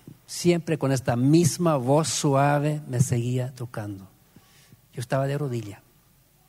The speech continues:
Hasta que dije, "Bueno, voy a hacer". Hermanos, hice llamadas.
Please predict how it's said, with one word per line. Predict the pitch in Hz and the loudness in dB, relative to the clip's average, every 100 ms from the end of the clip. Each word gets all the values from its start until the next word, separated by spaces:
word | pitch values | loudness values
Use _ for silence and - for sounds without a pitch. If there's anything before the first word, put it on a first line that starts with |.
| _ _ _ _ _ - - _ _ _ _ _ _ | _ _ _ _ _ -20 -20 _ _ _ _ _ _
Hasta | - - | -6 -4
que | 131 143 | -2 -2
dije, | 139 147 | -2 -2
"Bueno, | 127 131 104 - _ _ - | -2 -2 -6 -10 _ _ -12
voy | 120 | -10
a | |
hacer". | 104 110 104 - - _ - - _ - _ _ _ _ _ _ | -10 -14 -16 -20 -20 _ -20 -20 _ -20 _ _ _ _ _ _
Hermanos, | 135 147 147 | -2 0 0
hice | 160 135 131 | -4 -6 -4
llamadas. | 131 120 135 143 151 - - - | -2 -2 -4 -4 -6 -8 -12 -16